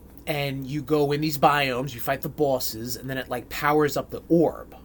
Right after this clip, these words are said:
So then you can go outside of the orb. You, remember the ending of Men in Black? <laughs> Segue!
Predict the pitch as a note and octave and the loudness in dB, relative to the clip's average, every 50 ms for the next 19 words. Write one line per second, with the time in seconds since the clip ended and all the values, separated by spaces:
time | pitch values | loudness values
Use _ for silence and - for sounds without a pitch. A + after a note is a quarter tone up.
0 | - - - - - - D#3 C#3 C#3 C3 C#3+ C3+ C3+ C#3 C3 B2+ - - C#3 B2+ | -20 -14 -10 -8 -4 -2 -2 -2 -2 -2 -4 -4 -4 -4 -6 -6 -8 -8 -8 -8
1 | B2 C3+ C3+ B2+ B2+ B2+ A#2+ - - B2+ C3 A#2+ - - - - - E3+ G3+ B3+ | -4 0 2 4 4 4 2 0 2 2 2 2 0 -2 -2 2 6 6 8 8
2 | C4 A#3+ F#3 C#3 C3+ B2 A2+ F#2 E2 E2 F2 F#2+ A2 A2+ - - - - - - | 8 6 4 0 -2 -6 -8 -8 -8 -8 -10 -10 -10 -14 -18 -20 -20 -20 -20 -20
3 | - - - - - - G3 G3+ B3+ A3+ - - A3+ B3+ E4+ G#4 A4 G#4+ G4 - | -20 -20 -20 -20 -16 -14 -14 -12 -12 -14 -8 -4 -4 -2 -2 0 -2 -2 -2 -2
4 | - G#3+ G#3+ G#3+ G#3 G3+ G3+ G3 F#3 E3 E3 D#3 D3+ D3 D3 C3+ B2+ A#2+ A#2+ A#2 | 0 0 0 0 0 0 0 2 2 2 2 2 0 0 0 0 0 2 2 2
5 | A#2+ - - - - - - - - - - - - - - - - G#5 G5+ - | 0 -2 -4 -8 -18 -20 -20 -14 -10 -10 -8 -8 -10 -10 -8 -8 -8 -6 -6 -6
6 | C6+ C6+ C6+ C6+ - - - - - - - - - - - - - - - - | -6 -8 -8 -10 -12 -12 -16 -16 -16 -16 -16 -14 -14 -14 -14 -12 -10 -6 -2 4
7 | - A3+ C#4 G4+ - D#4 G#3 F#3+ F#3 F#3+ - G3 - G#3 A3 A#3+ B3+ | 8 8 10 8 10 10 10 12 12 12 12 12 12 12 10 10 8